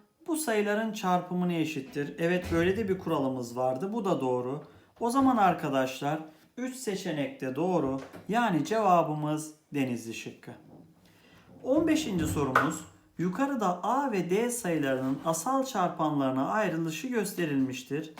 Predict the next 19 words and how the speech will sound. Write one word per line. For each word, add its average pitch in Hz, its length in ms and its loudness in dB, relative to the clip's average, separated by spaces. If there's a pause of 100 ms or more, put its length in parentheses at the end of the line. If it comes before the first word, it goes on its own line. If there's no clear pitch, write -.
(400)
Buna 302 180 4
göre 196 260 2
hangisi 180 680 0
yanlıştır 135 680 0
diye 120 180 -2
soruyor. 120 440 -8 (580)
A 285 220 -2
sayısı 180 400 0
on 165 140 4
sekizdir. 117 680 -4 (260)
Şimdi 165 380 0
bir 311 280 4
kere 214 180 2
üç, 240 500 -2 (320)
üç. 151 420 -2 (460)
Üç 277 300 -4
kere 208 180 0
üç, 143 340 0 (220)
dokuz. 151 580 -2